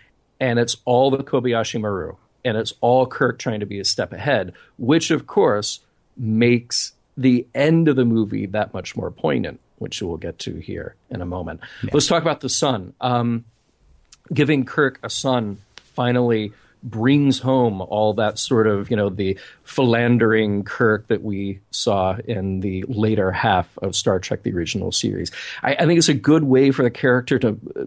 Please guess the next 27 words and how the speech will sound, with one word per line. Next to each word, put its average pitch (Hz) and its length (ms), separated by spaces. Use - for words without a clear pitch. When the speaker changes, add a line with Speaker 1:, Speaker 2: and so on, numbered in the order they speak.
Speaker 1:
to 143 100
be 113 140
moved 117 380
along 110 640
by 127 160
the 123 140
writer. 117 460
And 147 200
I 151 80
thought 170 160
it 170 60
was 165 120
very 143 240
interesting 143 480
that 113 140
Carol 120 260
Marcus 120 520
was 98 120
the 110 60
one 104 240
who 107 160
wanted 98 300
Kirk - 260
to - 80
stay - 260
away. 87 440
Speaker 2:
Yeah, 123 340